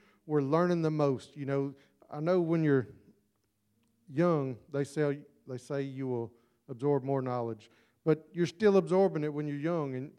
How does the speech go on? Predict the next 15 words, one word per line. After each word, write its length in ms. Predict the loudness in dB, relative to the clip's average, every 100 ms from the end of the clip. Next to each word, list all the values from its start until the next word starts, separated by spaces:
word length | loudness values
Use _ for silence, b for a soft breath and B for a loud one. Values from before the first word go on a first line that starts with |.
| _
hopefully 340 | -2 -2 -2 -2
throughout 380 | 0 2 0 -2
your 100 | -2
life. 360 | 0 -2 -4 _ b b b _ _ _ _ _ _ _ _ _ _ _ _ -8
But 200 | -4 -2
this 180 | -4 -4
is 140 | -4
a 80 | -6
time 440 | -4 -2 0 0 -2
when 140 | -4
you're 140 | -4
learning 420 | -4 -4 -4 -4 -6
in 120 | -6
your 100 | -8
subject. 520 | -4 -4 -4 -10